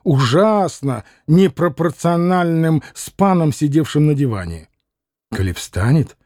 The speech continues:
на ноги, будет вершков одиннадцати», мелькнуло в голове Мити.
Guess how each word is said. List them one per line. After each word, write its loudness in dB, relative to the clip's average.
на 4
ноги, -10
будет 2
вершков 0
одиннадцати», -2
мелькнуло 2
в -2
голове 0
Мити. -4